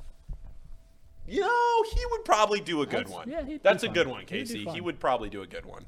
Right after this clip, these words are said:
Speaker 2: Ariana Grande would probably be on the short list for, for people to get up there at some point.
Speaker 1: Reed, there's one name you haven't mentioned.
Speaker 2: Who?
Speaker 1: I can't believe you actually haven't mentioned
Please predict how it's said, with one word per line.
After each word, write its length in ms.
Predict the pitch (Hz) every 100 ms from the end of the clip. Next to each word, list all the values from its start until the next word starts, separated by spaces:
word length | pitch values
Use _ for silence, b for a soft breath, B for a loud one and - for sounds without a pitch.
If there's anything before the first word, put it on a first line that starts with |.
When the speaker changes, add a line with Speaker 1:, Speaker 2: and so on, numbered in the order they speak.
| -
Speaker 2:
Ariana 380 | 139 165 160 160
Grande 420 | 135 135 151 156
would 120 | 147
probably 240 | 147 147
be 100 | 147
on 80 | 147
the 60 | 147
short 260 | - 147
list 240 | 147 147 -
for, 280 | 147 139 139
for 120 | 139
people 240 | 156 147
to 60 | 139
get 160 | 143
up 100 | 143
there 160 | 147 143
at 100 | 131
some 140 | 147
point. 260 | 135 139 139
Speaker 1:
Reed, 200 | 123 131
there's 240 | 131 127 147
one 160 | 170
name 220 | 131 127
you 100 | 107
haven't 300 | 104 110 98
mentioned. 420 | 92 101 - - - -
Speaker 2:
Who? 180 | 196 113 - _ _ _ _ _ _ _ _ -
Speaker 1:
I 120 | 98 _ -
can't 260 | - 185
believe 360 | 143 117 139 117
you 80 | 104
actually 340 | 110 - 101
haven't 260 | 107 104 101
mentioned 340 | 139 -